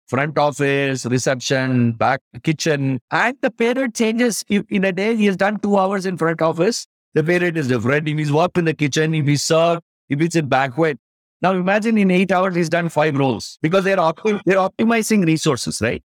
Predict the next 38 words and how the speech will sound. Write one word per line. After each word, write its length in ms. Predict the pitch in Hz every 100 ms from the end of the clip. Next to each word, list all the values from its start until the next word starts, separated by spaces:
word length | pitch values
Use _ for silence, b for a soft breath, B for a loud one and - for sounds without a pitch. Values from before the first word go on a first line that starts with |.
| -
They 160 | 160 170
cannot 260 | 208 220
afford 320 | 170 151 202
to 100 | 202
have, 280 | 165 180 180 -
because 280 | - 143 208
it's 120 | 170 170
a 60 |
small, 640 | - 160 165 165 151 131 -
and 140 | 175 220
then 200 | 240 240
if 80 |
you're 160 | 208 214
in 160 | 180 160
retail, 520 | 190 185 147 98 87 120
we 100 | 123
do 360 | 139 143 131 -
one 140 | 117
of 80 | 123
the 80 | 117
largest 360 | 113 117 123
luxury 360 | 113 104 135 131
brand, 320 | 117 117 117
we 100 | 113
serve 240 | - 120
all 240 | 113 107 120
their 180 | 120 107
retails 460 | 104 95 107 104
across 300 | 95 92 104
the 100 | 101
globe 300 | 92 107 104 -
in 260 | 107 101 98
stores 400 | - 127 123 117
and 140 | 107
stuff 200 | 107 107
like 180 | 98 98
that. 300 | 165 147 120
The 340 | 127 156 156